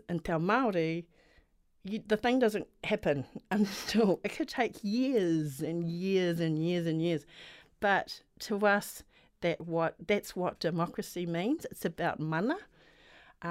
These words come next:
and it's having that integrity and ensuring that every whānau voice is heard, because it affects everyone, because we're a collective people. So, you know, in this, in this modern context, this pātai to me,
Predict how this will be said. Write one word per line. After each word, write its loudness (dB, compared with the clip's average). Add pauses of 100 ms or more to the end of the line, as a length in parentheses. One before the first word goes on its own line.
(120)
and -2
it's -8
having 0
that -2
integrity -2
and -4
ensuring -4
that -4
every -6
whānau -4
voice -6
is -12 (160)
heard, -2 (340)
because 0
it 0
affects -8
everyone, 0
because -8
we're -2
a -4
collective -8
people. -6 (380)
So, 8 (720)
you 2
know, 2
in 2
this, -2 (220)
in -2
this 0
modern 4
context, -6 (500)
this -6
pātai -6
to -6
me, -2